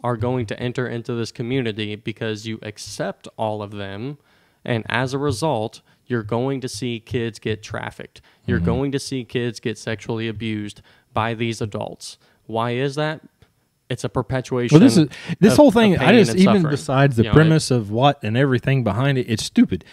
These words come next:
Speaker 2: These things are law. Sex trafficking is one of the biggest problems in the United States. We talked about this, you know, just not too long ago about, you know, this, the slave trade.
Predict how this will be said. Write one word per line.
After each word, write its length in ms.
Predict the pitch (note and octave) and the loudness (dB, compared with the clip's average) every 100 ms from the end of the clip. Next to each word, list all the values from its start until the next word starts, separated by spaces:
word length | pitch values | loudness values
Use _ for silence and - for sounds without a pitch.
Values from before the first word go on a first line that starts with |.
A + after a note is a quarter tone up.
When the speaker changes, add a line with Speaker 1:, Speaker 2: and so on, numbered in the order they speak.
| - - | -20 2
Speaker 2:
These 200 | C#3 C#4+ | 6 6
things 280 | - E3+ D#3 | 6 4 6
are 100 | C#3+ | 6
law. 360 | C3 F#3 G2 E2 _ - | 6 6 4 -2 _ -10
Sex 320 | - G3+ B3+ | 0 2 2
trafficking 420 | - C#3+ B2+ - C3 | 4 2 2 0 2
is 40 | |
one 140 | B2+ C#3 | 4 2
of 60 | |
the 80 | A2+ | 4
biggest 340 | C#3+ G3 - | 4 4 2
problems 320 | - D3 D3 B2+ | 4 4 4 4
in 40 | |
the 20 | |
United 300 | C3 C3+ B2+ | 4 4 2
States. 220 | - B2 | 4 2
We 60 | - | 2
talked 260 | - C#3+ D3 | 2 2 4
about 140 | C3 | 4
this, 240 | C#3 - | 4 4
you 80 | C#3+ | 4
know, 320 | B2+ C3 B2 | 6 6 6
just 220 | C3 D3 D#3 | 4 4 6
not 200 | D#3+ D3 | 4 6
too 140 | E3 | 6
long 200 | D3 F#3+ | 6 6
ago 360 | D3 G#2+ G2 F#2+ - - - | 6 6 6 4 -2 -20 -8
about, 420 | - B2 C3 B2 - | 4 8 8 6 2
you 100 | C3 | 6
know, 240 | B2+ A#2+ B2 | 8 8 6
this, 360 | B2+ B2+ - | 6 4 4
the 160 | - C#3 | 4 4
slave 340 | - D3 C#3 | 6 6 6
trade. 420 | B2+ A2 G2 A2+ | 6 0 0 -2